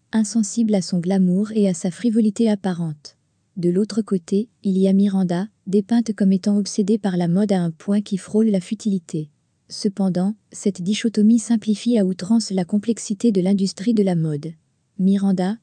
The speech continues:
malgré son apparence froide et son obsession apparente par la mode, est en fait une figure de pouvoir et d'influence.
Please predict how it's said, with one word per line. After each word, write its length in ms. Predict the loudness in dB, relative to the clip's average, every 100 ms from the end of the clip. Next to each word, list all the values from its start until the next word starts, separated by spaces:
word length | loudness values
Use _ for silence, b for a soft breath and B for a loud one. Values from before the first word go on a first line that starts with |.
| _
malgré 440 | -2 0 0 0 0
son 180 | 0
apparence 440 | 0 0 -2 -2 -4
froide 500 | -6 -4 -2 -2 -6 -8 -6
et 80 |
son 240 | -4 0 0
obsession 440 | 0 -2 -4 -2
apparente 520 | -4 -2 -2 0 -2
par 180 | -2 -4
la 120 | -2
mode, 400 | 0 0 -2 -4 -8 _
est 140 | 0
en 80 | 0
fait 200 | 0 4
une 140 | 4 4
figure 420 | 2 2 2 2
de 80 | -2
pouvoir 480 | -2 -2 0 0 0
et 80 | 0
d'influence. 800 | 0 0 -2 -2 -2 -8 -14